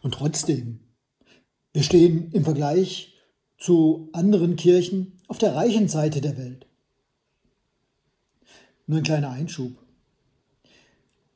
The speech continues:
Der Zweck einer Kollekte aus biblischer Sicht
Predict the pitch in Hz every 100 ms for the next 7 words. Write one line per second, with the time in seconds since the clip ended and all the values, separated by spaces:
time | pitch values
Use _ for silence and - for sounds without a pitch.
0 | _ _ _ _ _ _ _ _ _ _
1 | _ _ - 151 - 220 233 - - _
2 | _ _ _ _ 165 139 135 151 170 175
3 | 190 139 135 - 190 208 156 151 185 175
4 | -